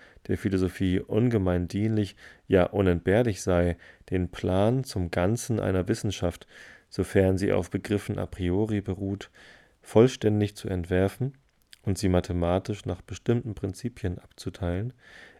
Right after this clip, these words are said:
erhellet schon von selbst daraus, dass gedachte Tafel alle Elementarbegriffe des Verstandes vollständig, ja selbst die Form eines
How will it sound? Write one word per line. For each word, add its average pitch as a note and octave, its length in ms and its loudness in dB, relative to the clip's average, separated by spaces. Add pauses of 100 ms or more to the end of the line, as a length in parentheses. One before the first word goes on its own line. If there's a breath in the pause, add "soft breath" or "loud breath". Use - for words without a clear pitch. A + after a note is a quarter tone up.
erhellet A#2 400 6
schon A#2+ 400 2
von G2 240 -2
selbst G2 400 4
daraus, E2 420 -2 (400 loud breath)
dass F#2 240 0
gedachte A2 560 -6
Tafel G#2+ 640 -2 (560 soft breath)
alle A2 440 4 (100)
Elementarbegriffe G2 1080 0
des F#2+ 160 -6
Verstandes F#2+ 520 -4
vollständig, G#2+ 720 2 (420 loud breath)
ja G2+ 100 4
selbst G2 300 6
die G2+ 80 0
Form A2+ 680 0
eines G2 420 -2